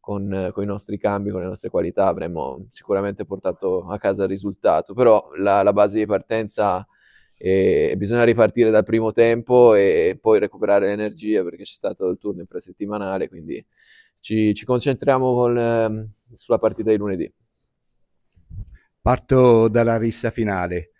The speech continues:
Speaker 2: eh, per dire che l'Entella stasera l'ha messa sul piano della grinta, troppa grinta, della cattiveria, troppa cattiveria,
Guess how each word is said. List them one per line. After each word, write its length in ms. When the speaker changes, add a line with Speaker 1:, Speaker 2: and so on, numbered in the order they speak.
Speaker 2:
eh, 280
per 220
dire 260
che 300
l'Entella 840
stasera 800
l'ha 180
messa 320
sul 220
piano 380
della 260
grinta, 720
troppa 440
grinta, 720
della 180
cattiveria, 840
troppa 240
cattiveria, 680